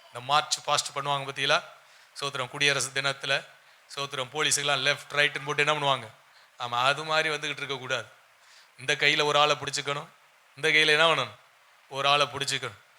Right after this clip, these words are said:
சோத்திரம். அவங்களை வருவதற்கு காசு பணம் இல்லைனால் நம்ம காசு பணத்தை போட்டு ஆத்துமாக்களுக்காய் செலவு செய்யப்படணும். அதுதான். சோத்திரம். வரணும் தான் ஆசையா இருக்கு, பஸ் ஏறி வரணுமே, என்னால வர முடியாதே, பஸ்ஸுக்கு கூட காசு இல்லையா?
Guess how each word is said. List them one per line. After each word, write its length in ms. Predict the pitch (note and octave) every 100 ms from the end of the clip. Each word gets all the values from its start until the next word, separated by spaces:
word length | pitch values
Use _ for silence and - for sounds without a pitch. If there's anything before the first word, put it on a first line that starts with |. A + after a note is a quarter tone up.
| _ -
சோத்திரம். 400 | C#3+ C3+ C3 B2 B2+
அவங்களை 300 | C#3+ C#3+ C3+
வருவதற்கு 480 | C#3 D#3+ D3+ C#3+
காசு 300 | C#3+ D3 D3
பணம் 180 | D3+ D3
இல்லைனால் 420 | C#3 C#3 C#3 D3+
நம்ம 220 | C#3+ C#3+ C#3
காசு 280 | C#3+ C#3+
பணத்தை 300 | D3 C#3+ C#3+ C3
போட்டு 260 | C#3 -
ஆத்துமாக்களுக்காய் 760 | C3+ C#3+ D3+ C#3+ C#3+ C#3 C#3 D3
செலவு 300 | - D3+ D3+
செய்யப்படணும். 520 | C#3+ C#3 C#3+ C#3 D#3
அதுதான். 440 | C#3+ D3+ D#3 D3 - - - - - -
சோத்திரம். 220 | D3+ D3
வரணும் 320 | C#3 C#3+ D3
தான் 200 | D#3 D3+
ஆசையா 280 | D3+ D#3 D3+
இருக்கு, 380 | D3 C3+ D3+ - - - - _
பஸ் 200 | C#3 C#3
ஏறி 200 | C#3+ D3
வரணுமே, 580 | D3 D3 D3 D3+ D#3+ C3 - - - _
என்னால 220 | C#3 D3
வர 180 | D3 D3
முடியாதே, 720 | D3 D3+ D3 D3 D#3+ C3 - - _
பஸ்ஸுக்கு 320 | C3+ C3 D3 C#3
கூட 200 | D#3 C#3+
காசு 240 | D3 C#3
இல்லையா? 420 | D3 D3 D#3 C#3